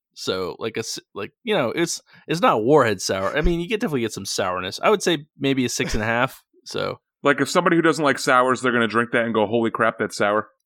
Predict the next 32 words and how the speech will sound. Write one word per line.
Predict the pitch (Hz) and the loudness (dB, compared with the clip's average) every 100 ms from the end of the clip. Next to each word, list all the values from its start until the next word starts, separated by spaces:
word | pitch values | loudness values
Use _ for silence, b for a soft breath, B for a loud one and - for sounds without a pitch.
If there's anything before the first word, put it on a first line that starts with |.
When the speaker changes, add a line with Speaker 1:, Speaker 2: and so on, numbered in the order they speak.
| - | -2
Speaker 1:
Yes, | 143 110 - - - | 2 2 0 -12 -8
yes. | 107 - - - _ _ _ | -8 -8 -14 -14 _ _ _
'Cause | 147 120 | -2 -2
Dana | 131 175 165 | 0 2 2
doesn't | 147 123 | 2 0
like | 113 107 | -2 -2
sours, | 113 101 98 - | 0 0 -2 -6
and | 113 | -6
she | - 127 | -2 -2
drank | 113 104 | 0 -2
it, | 101 | -4
and | 95 | -4
she | 113 | -4
was | 104 | -4
like, | 98 90 - | -4 -8 -6
"Mm, | 123 107 | -6 -6
too | - 120 | -4 -4
sour | 104 92 95 | 0 -2 -2
for | 85 | -8
me." | 65 - _ | -10 -12 _
So, | - 82 - _ _ - b b b | -4 -4 -8 _ _ -20 b b b
Speaker 2:
Okay. | 117 | -2
Speaker 1:
so | 139 123 | 0 0
it's | - | 0
not | 214 214 | -2 0
the | 190 | -2
most | 190 - | 0 2
sour | 147 123 110 | 2 4 2
I've | 104 | 0
ever | 98 | -2
had, | 101 90 73 | -2 -4 -6
but | 90 | -10